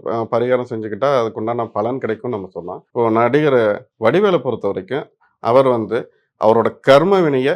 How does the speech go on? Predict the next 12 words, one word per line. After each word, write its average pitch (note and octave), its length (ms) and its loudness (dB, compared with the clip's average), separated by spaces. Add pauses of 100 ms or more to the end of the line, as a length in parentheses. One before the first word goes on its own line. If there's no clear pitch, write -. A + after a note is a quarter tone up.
இப்ப A2 180 -2
அறுவடை B2 340 0
செஞ்சுட்டு G#2+ 340 -6
இருக்காரு. F#2+ 360 -8 (220)
கர்ம C#3+ 360 2
வினையை, D3 340 2 (140)
அஹ், A2+ 300 -2
அதுக்குண்டான B2+ 600 -2
பலனையும் D3+ 480 2
அறுவடை A#2+ 300 0
செஞ்சுட்டு G2 320 -8
இருக்காரு. F#2+ 320 -8